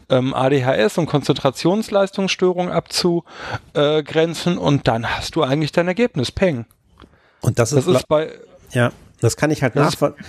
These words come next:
Speaker 2: nachvollziehen von
Speaker 1: Mhm.
Speaker 2: der Diagnostik her, weil es sind eben, äh, tatsächlich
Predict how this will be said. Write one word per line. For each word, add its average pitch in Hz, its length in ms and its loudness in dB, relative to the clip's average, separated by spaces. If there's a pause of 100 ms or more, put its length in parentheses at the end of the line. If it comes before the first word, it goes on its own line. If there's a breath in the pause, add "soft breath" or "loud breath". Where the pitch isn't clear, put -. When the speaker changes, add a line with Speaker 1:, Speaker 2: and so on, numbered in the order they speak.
(140)
Speaker 2:
nachvollziehen 131 480 0
von 165 140 2
Speaker 1:
Mhm. 202 40 0
Speaker 2:
der 120 80 2
Diagnostik 120 720 -2
her, 101 200 0
weil 107 160 2
es - 100 -4
sind 120 220 -4
eben, 127 340 0 (720)
äh, 117 180 2
tatsächlich 127 800 0